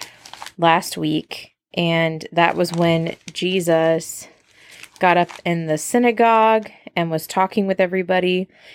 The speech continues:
and he's ultimately rejected at Nazareth. And verse thirty of Luke four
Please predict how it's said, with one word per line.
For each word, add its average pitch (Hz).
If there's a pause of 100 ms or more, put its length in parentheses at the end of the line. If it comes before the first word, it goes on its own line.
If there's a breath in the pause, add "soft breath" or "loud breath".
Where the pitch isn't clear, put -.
(180 loud breath)
and 180
he's 175
ultimately 165
rejected 165
at 160
Nazareth. 160 (420)
And 165 (180)
verse 175
thirty 185
of 160 (120)
Luke 165
four 196